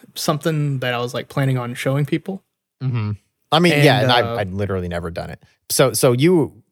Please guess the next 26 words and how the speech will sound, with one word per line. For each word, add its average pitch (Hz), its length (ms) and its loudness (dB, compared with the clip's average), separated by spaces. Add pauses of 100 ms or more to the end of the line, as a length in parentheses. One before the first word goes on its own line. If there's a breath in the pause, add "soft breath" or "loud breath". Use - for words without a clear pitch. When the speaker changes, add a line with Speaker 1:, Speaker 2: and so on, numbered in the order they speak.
(200)
Speaker 2:
what 156 280 4
you 147 120 2
were 135 120 6
getting 117 340 2
was 95 440 0
my 113 320 2
writing 90 360 -2
process. - 500 -10 (260)
Speaker 1:
Probably. 127 540 0 (500)
Because 135 300 2
mine 190 340 4
is 143 140 2
just - 560 -2
get 170 200 0
all 254 120 4
the 233 80 4
shit 185 260 0
down 151 220 0
on 156 140 2
paper 147 380 0
and 147 120 2
then 156 80 2
we 214 80 2
can 254 60 2
go 262 100 4
back 131 540 -4